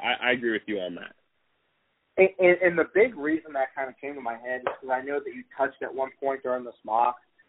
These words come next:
Speaker 2: that you had a couple guys with a week fourteen bye this year.
Speaker 1: That, that's just weird. Week fourteen, man. I, wow. <laughs>
Speaker 2: And, and typically that's kind of, like, a big deal, but with the N F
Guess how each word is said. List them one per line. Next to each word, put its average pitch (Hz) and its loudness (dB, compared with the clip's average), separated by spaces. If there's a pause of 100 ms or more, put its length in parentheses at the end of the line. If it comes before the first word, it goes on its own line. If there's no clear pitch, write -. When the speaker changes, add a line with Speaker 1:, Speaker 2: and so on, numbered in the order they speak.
(160)
Speaker 2:
that 113 -8
you 139 2
had - 6
a - -12
couple 139 0
guys 127 6
with 113 -12
a 101 -20
week 139 -10 (220)
fourteen 143 -4
bye 151 8
this 175 -4
year. 196 -6 (480)
Speaker 1:
That, 143 8
that's 147 8
just 120 4
weird. 117 4
Week 135 6 (180)
fourteen, 120 6
man. 92 0
I, 107 4 (1040)
wow. 98 6 (200)
<laughs> 220 10 (880)
Speaker 2:
And, 202 8
and 170 4
typically 208 2
that's 139 6 (100)
kind 151 0
of, 165 -2
like, 156 -2
a 117 -10
big 135 -4
deal, 151 0
but 135 2 (480)
with 147 2
the 147 -4
N 143 0
F 147 -2